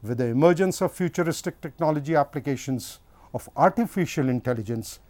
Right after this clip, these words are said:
and machine learning in education, the le-, revolutionary changes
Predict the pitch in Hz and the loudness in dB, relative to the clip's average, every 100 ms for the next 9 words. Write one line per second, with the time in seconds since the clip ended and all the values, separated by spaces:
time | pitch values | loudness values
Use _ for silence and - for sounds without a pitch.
0 | - - 127 131 131 - 247 247 180 139 | -20 -12 0 2 2 4 6 6 8 6
1 | 113 113 - _ _ - 131 117 104 117 | 4 -4 -8 _ _ -12 -6 -4 -4 -2
2 | 160 170 - 254 - _ _ - _ - | 2 2 4 2 0 _ _ -20 _ -2
3 | 120 127 131 113 147 170 214 208 - 165 | 2 4 4 4 4 4 2 0 -2 0
4 | 160 156 - 160 147 135 139 107 | 2 2 -2 0 2 2 0 -2